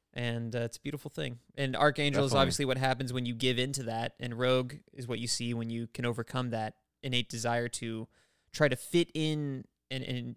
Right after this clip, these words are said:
Speaker 1: and be quote-unquote normal and be accepted and deny yourself who you truly are inside, which is, you know,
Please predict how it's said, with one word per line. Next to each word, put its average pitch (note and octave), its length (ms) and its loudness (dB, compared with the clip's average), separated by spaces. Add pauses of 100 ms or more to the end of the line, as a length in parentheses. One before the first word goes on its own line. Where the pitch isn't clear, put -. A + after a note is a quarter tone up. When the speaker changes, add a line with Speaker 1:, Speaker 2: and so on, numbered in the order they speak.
Speaker 1:
and B2+ 180 -6
be C#3 140 -2
quote-unquote C#3 480 0
normal C#3 480 4
and B2 100 0
be A#2+ 120 -2
accepted B2+ 520 0
and A#2+ 200 -4
deny C#3 400 2
yourself C3+ 1000 0
who D#3 140 2
you C3 180 0
truly B2 480 -2
are A#2+ 240 2
inside, A2 460 -4
which A2+ 200 -8
is, A2 280 -4
you C3+ 100 -4
know, A2+ 220 -6